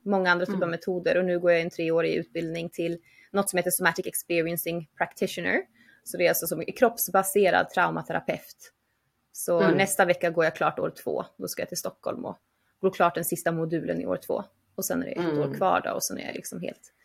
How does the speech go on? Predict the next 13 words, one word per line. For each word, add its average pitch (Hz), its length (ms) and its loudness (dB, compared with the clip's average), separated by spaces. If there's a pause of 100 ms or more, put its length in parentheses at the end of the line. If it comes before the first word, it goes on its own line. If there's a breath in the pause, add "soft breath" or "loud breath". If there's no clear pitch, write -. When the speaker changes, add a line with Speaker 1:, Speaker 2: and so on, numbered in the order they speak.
(640 soft breath)
Speaker 1:
klar. 320 260 10
Så 359 120 4
att 269 60 4
det 254 240 12
känns 240 160 6
också 226 160 2
fantastiskt 208 500 2
att 185 60 4
kunna 185 180 2
hjälpa 185 420 6
kvinnor 180 320 0
att 170 180 -2
bearbeta 165 720 2